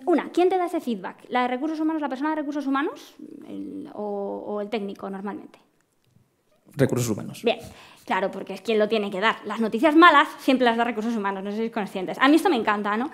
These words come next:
Speaker 1: ¿Quién le llama para decirle que le hemos cogido? No, yo, yo le llamo. Claro, qué cabrón. No, y para descartarle le mandamos un mail. Ah, ahí no le llamamos ni siquiera, ¿no? Le mandamos un mail. Bien. Bueno, esto ya va en protocolos y en cosas,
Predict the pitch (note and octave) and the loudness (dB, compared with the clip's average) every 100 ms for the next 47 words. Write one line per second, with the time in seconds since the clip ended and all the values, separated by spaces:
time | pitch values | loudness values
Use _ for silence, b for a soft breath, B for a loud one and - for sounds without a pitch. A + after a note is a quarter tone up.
0 | B B B B F#4 G4+ G4+ G4+ G4 F4+ | B B B B 4 8 8 8 6 6
1 | E4 E4+ D#4+ D#4+ D4+ D4+ C4 D4 G4 G4 | 4 4 2 2 0 4 6 8 8 8
2 | F4+ F#4 F4+ D4+ C#4+ A3+ B3 G#3+ G#3+ A#3+ | 6 4 4 6 6 4 4 4 4 0
3 | A#3+ A#3 A#3+ G3+ F#3 - _ _ _ - | 0 2 2 2 -4 -12 _ _ _ -20
4 | - - - C4+ - - - - B B | -20 -20 -18 -20 -20 -20 -20 -20 B B
5 | B - - - D4+ E4 F4+ D#4 C4+ C4+ | B -20 -20 -6 4 6 6 6 6 8
6 | C4+ C#4 C#4 D#4+ F#4 F4 D4 C#4 C#4+ D4 | 6 2 0 2 4 4 6 6 6 4
7 | C#4+ B3 A#3 A3 F#3+ A3+ C4+ D4 B3 G#3 | 2 2 2 0 2 6 8 8 6 2
8 | F#3 B B B B B - A#3+ C4+ C#4+ | -6 B B B B B -6 0 2 4
9 | C#4+ A3+ B3 A#3+ A3 G#3+ G3 A#3 A3 F#3+ | 2 2 0 0 -2 -6 -4 0 0 0
10 | G#3+ E4 - - A#3 A3 A3+ A3+ A3+ G3 | -4 -4 -6 -2 0 2 0 -2 -6 -6
11 | G#3 - G#3 - - B B B B - | -6 -4 -4 -4 -10 B B B B -4
12 | - F4+ G#4 G4 F#4 F4 C#4 C4 A#3 A3 | -2 -2 2 4 4 4 4 2 0 0
13 | C4+ C#4 C#4+ B3+ G3+ F#3+ F#3 G3 A3 | 2 2 0 -4 -6 -6 -8 -12 -16